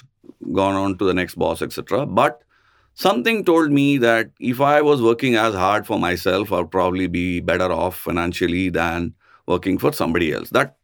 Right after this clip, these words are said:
thought always kept crossing my mind, saying, and I was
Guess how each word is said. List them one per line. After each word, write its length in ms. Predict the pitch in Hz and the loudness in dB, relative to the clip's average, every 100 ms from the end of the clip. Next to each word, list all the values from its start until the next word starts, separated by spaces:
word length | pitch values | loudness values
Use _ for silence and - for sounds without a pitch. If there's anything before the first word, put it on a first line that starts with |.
| - | -4
thought 280 | 120 123 - | 0 0 0
always 460 | 101 101 107 104 - | 0 2 2 -2 -2
kept 300 | 95 92 - | -2 -2 -2
crossing 400 | 85 80 82 78 | -4 -2 -2 -2
my 100 | 62 | -4
mind, 380 | - - - _ _ _ _ _ | -8 -14 -20 _ _ _ _ _
saying, 400 | 107 107 107 104 _ _ _ _ _ _ _ _ _ - | 0 2 0 -4 _ _ _ _ _ _ _ _ _ 0
and 380 | 110 139 135 - | 2 2 -2 -2
I 80 | 135 | 2
was 360 | 147 139 - | 2 0 -4